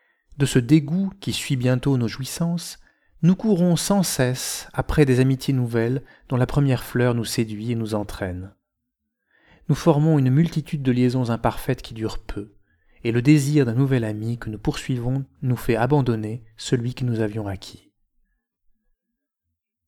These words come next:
Consultons sur ce point les anciens monuments de l'histoire, comme nos témoins et nos conseils naturels. Que nous apprennent-ils sur les amis que leur fidélité constante a rendus célèbres ?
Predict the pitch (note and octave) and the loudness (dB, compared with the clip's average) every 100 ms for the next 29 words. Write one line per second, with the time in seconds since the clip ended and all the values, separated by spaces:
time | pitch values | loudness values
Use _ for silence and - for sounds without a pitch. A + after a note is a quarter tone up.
0 | - - _ - G3+ G3 G#3 C4+ - - | -20 -20 _ 2 2 2 0 0 2 0
1 | C3+ - E3+ D3 B2 C3 - D#3 B2+ A#2+ | -2 0 2 2 4 0 0 0 0 0
2 | A#2+ B2 G#2+ G#2 - - G2 F#2+ - - | 0 0 -2 -4 -10 -6 -6 -6 -12 0
3 | A#2+ A#2+ A#2+ - A#2+ A2 G2+ G2+ - A#2+ | 2 2 0 0 0 -2 -6 -8 -4 -4
4 | - B2 - B2+ A2 G#2 - G#2+ G2+ F#2+ | -2 -4 -2 -2 -2 -6 -4 -6 -4 -8
5 | F#2+ - _ _ _ _ _ _ - G3 | -10 -16 _ _ _ _ _ _ 4 6
6 | D#3+ - C#3 C3 - D3 - A#2 A2+ A#2+ | 6 4 2 0 0 -2 -2 0 2 2
7 | A#2 C3 A#2 G#2 - A#2+ G#2+ G#2+ - A2 | 2 0 0 -2 -4 -4 -2 -4 -8 -4
8 | A#2+ - C3 A#2+ G2+ G2+ G#2 G#2 - G2 | -4 -4 -4 -4 -4 -6 -6 -6 -4 -2
9 | F#2 F#2 F#2 | -4 -6 -12